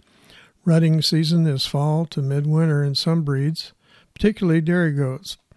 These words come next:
but it can be year-round for other breeds, primarily meat goats. Aggression can also be directed toward humans, especially males. Handlers should never allow a rutting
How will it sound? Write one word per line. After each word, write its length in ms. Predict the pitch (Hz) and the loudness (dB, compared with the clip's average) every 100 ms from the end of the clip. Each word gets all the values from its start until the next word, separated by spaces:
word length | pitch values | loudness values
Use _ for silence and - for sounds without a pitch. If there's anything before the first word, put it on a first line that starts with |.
| _ _ _ | _ _ _
but 120 | 151 | -2
it 80 | 147 | -2
can 220 | - 220 | 2 2
be 100 | 208 | 4
year-round 600 | 147 156 175 160 175 165 143 | 2 2 2 2 2 0 0
for 160 | 143 | 0
other 180 | 156 147 | 0 -2
breeds, 580 | 135 139 135 135 - - _ _ _ _ | -2 -4 -4 -6 -10 -10 _ _ _ _
primarily 580 | - 175 196 156 139 160 | -2 0 2 2 2 2
meat 320 | 175 196 202 | 4 2 2
goats. 580 | 143 127 139 - - - _ _ _ _ _ _ _ _ _ | -4 -6 -8 -10 -10 -14 _ _ _ _ _ _ _ _ _
Aggression 480 | 160 170 180 220 175 | -2 0 0 0 0
can 140 | 160 | 0
also 280 | 156 160 185 | 0 0 -2
be 220 | 147 156 | -2 -2
directed 480 | 143 151 151 - 139 | -2 0 -2 -2 -8
toward 360 | - 143 135 127 | -4 -6 -4 0
humans, 540 | 185 151 156 165 - _ | 2 2 -2 -4 -12 _
especially 540 | 160 - 151 147 160 147 | -8 -2 -2 -2 0 0
males. 680 | 147 160 143 127 - - - _ _ _ _ _ _ _ _ - - - _ _ _ _ | 2 2 0 -6 -12 -16 -18 _ _ _ _ _ _ _ _ -20 -20 -20 _ _ _ _
Handlers 360 | - 175 170 156 | 0 2 4 2
should 180 | - 143 | 0 0
never 320 | 156 170 185 | 0 0 -2
allow 440 | 196 156 151 151 | 0 0 0 0
a 160 | 151 147 | -2 -2
rutting 580 | 143 160 160 165 165 | 0 0 0 0 0